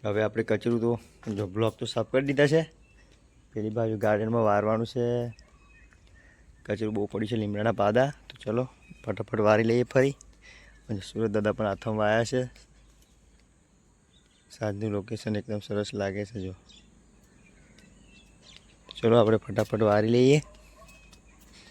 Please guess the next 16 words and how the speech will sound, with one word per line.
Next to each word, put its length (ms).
અડધું 280
વરાઈ 200
જવાયું, 360
અડધું 180
બાકી 280
છે 140
જો. 120
બ્લોક 280
તો 120
મસ્ત 300
સરસ 160
સાફ 280
કરી 100
દીધા 220
છે 100
વારીને. 340